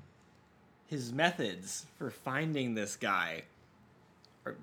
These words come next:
very entertaining to me. All he knows is that it's a white guy with blonde hair.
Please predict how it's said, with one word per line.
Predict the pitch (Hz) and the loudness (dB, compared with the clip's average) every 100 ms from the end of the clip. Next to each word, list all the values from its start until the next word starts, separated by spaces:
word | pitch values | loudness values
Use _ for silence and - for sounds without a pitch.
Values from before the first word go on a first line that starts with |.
| 135 | -2
very | 160 165 160 131 | 2 4 4 2
entertaining | 123 131 - 131 120 110 | -4 -8 -4 -2 -2 -4
to | 110 | -4
me. | 101 - - - - | -6 -8 -16 -20 -6
All | 127 170 | 2 4
he | 190 233 | 4 2
knows | 196 165 123 113 113 | 4 6 6 2 -2
is | 117 110 | -8 -6
that | 123 - | -8 -8
it's | 113 113 | -12 -8
a | |
white | 107 113 147 | -2 0 0
guy | - 139 | 2 2
with | 127 104 - | 2 -2 -2
blonde | 113 120 113 | 0 0 -2
hair. | 107 - | -6 -6